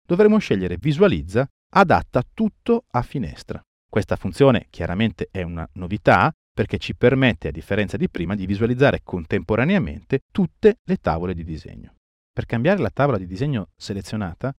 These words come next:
torniamo sullo strumento tavola da disegno, clicchiamo sulla tavola da disegno che vogliamo che diventi la tavola di disegno principale, in questo caso la zero uno, cambiamo strumento, quindi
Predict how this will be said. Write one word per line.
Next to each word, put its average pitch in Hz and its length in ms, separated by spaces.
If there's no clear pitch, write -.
torniamo 147 520
sullo 104 220
strumento 117 400
tavola 101 280
da 85 80
disegno, 107 580
clicchiamo 110 600
sulla 107 260
tavola 123 260
da 95 80
disegno 104 320
che 98 140
vogliamo 113 400
che - 120
diventi 104 480
la - 100
tavola 110 240
di 92 80
disegno 98 300
principale, 92 600
in 92 60
questo - 240
caso 98 260
la 82 140
zero 127 260
uno, 107 320
cambiamo 117 360
strumento, 104 720
quindi 78 320